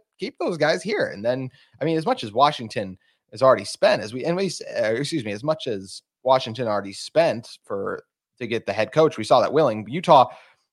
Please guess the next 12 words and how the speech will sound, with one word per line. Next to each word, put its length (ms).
can 280
easily 380
outpay 480
them 160
for 180
an 60
assistant 580
to 100
become, 380
like, 180
if 120
you, 140